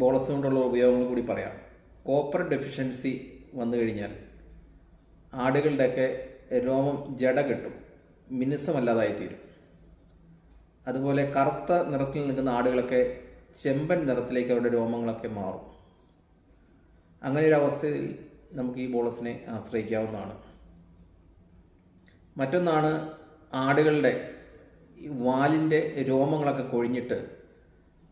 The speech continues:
മീനിൻ്റെ ചിറക് പോലെ വാലിൻ്റെ അറ്റം മാത്രം ഇങ്ങനെ നിൽക്കും. അത് കോപ്പർ ഡെഫിഷ്യൻസിയുടെ ഭാഗമാണ്. മറ്റൊന്നാണ് ആട്ടിൻകുട്ടികൾ അവരുടെ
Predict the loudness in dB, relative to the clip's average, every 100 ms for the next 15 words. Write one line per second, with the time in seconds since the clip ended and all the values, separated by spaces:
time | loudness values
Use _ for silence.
0 | -4 0 2 2 0 2 2 2 0 2
1 | 2 0 -4 -12 -20 -14 -4 0 0 0
2 | 0 0 0 -2 -4 -4 -12 -18 -8 -6
3 | -6 -4 -4 -2 -2 -4 -12 -10 -10 -8
4 | -12 -16 -20 -20 _ _ _ _ _ _
5 | _ -6 2 4 2 2 0 2 0 -2
6 | -4 -4 -6 -4 -4 -2 -2 -4 -6 -10
7 | -18 -20 _ _ _ _ _ -20 -20 -20
8 | _ _ _ _ -8 -6 0 2 2 2
9 | 2 0 -6 -14 -20 -20 -14 -4 -2 0
10 | -2 -4 -4 -2 -4 -6 -12 -20 -20 -20
11 | -20 -8 -2 0